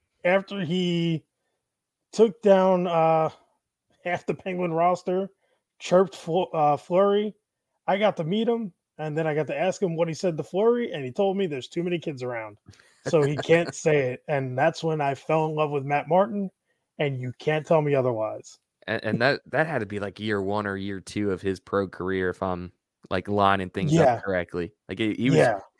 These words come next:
Speaker 2: he was pretty, you know, new on the team at that point.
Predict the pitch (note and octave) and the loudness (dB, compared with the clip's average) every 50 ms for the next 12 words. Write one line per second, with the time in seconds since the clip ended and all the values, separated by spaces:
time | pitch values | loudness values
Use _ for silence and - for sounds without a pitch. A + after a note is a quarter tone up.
0 | _ _ _ _ - D#3 D#3+ D3 B2+ - - C3+ A#2 A2+ A2 G#2 - - G2+ G2 | _ _ _ _ -2 -2 -2 -2 -4 -4 -2 -2 0 0 -2 -6 -8 -10 -10 -8
1 | F#2+ F#2 F2+ E2+ - _ _ _ _ - - G2+ G#2 G2+ F#2+ F2+ F2+ F2 - - | -6 -6 -6 -6 -8 _ _ _ _ -14 -8 -6 -4 -4 -4 -4 -6 -8 -12 -10
2 | F#2+ F#2+ F2+ F2 - - F2+ E2+ - F2+ F2+ F2 E2 - | -10 -8 -8 -8 -6 -6 -6 -6 -6 -6 -8 -8 -8 -10